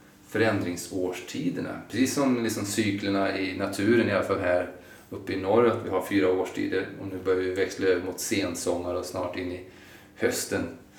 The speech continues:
Så oberoende vad vi tycker om årstider, vilken vi tycker är bäst, så har ju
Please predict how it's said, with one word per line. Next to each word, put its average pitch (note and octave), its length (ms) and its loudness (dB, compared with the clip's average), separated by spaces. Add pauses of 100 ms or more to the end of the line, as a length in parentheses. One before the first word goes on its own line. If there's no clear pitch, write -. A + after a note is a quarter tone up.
(600)
Så G2+ 520 2
oberoende A#2 380 4
vad A#2+ 120 6
vi A2+ 60 2
tycker A2+ 300 6
om A2+ 260 4
årstider, G#2+ 320 4
vilken G2+ 220 2
vi G2 80 0
tycker G2+ 220 0
är G2+ 40 2
bäst, G#2 280 2
så G2+ 80 -2
har A2+ 100 4
ju A2 80 4